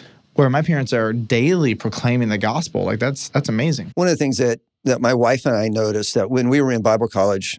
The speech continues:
Speaker 2: many, many, many years ago, in a community and in a church that was m-, massively made up of young couples with young children.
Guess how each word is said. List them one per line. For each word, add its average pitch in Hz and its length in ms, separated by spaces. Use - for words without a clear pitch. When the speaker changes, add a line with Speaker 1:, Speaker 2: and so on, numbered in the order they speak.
Speaker 2:
many, 143 280
many, 113 240
many 123 220
years 117 200
ago, 104 400
in 135 220
a 123 80
community 156 720
and 135 180
in 135 100
a 113 40
church - 720
that 120 480
was 117 320
m-, 147 520
massively 143 720
made 120 400
up 110 240
of 101 280
young 151 380
couples 127 500
with 117 180
young 123 300
children. 101 640